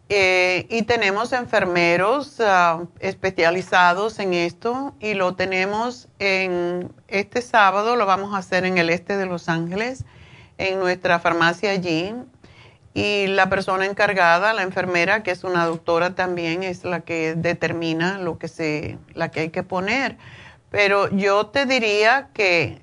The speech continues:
la inmunofusión, que es para el sistema inmune, es la que le haría much-, muy bien a ella. Y le,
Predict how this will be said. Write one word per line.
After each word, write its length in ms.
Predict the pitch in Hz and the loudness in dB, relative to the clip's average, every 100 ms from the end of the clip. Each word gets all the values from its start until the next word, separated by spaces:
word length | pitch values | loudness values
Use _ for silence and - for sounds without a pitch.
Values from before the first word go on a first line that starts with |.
| - | -2
la 280 | 190 180 | 2 4
inmunofusión, 1300 | 185 185 190 202 233 254 254 226 208 - 226 220 208 | 2 0 -2 0 0 0 -2 -2 -6 -2 0 0 0
que 180 | 196 185 | 0 0
es 60 | 190 | 0
para 220 | 196 190 | 0 2
el 80 | 180 | 0
sistema 540 | 185 175 185 190 196 | -4 -4 -2 0 2
inmune, 640 | 190 190 208 240 202 202 196 | 0 0 0 0 2 0 -2
es 220 | 190 185 | -6 -2
la 160 | 190 185 | -4 -2
que 100 | 180 | -2
le 140 | 170 | 0
haría 500 | 165 180 185 180 180 - - - - - | -2 -2 0 0 -2 -10 -20 -20 -20 -8
much-, 480 | 190 190 - - - | -6 -6 -8 -18 -12
muy 280 | 196 208 220 | -6 -2 -2
bien 320 | 190 180 180 | 0 0 2
a 120 | 170 | 2
ella. 440 | 175 185 170 160 - - - - - _ - | 2 0 -2 -6 -10 -20 -20 -20 -20 _ -4
Y 420 | 196 196 190 180 190 | -2 0 0 -2 -2
le, 300 | 202 196 | 2 2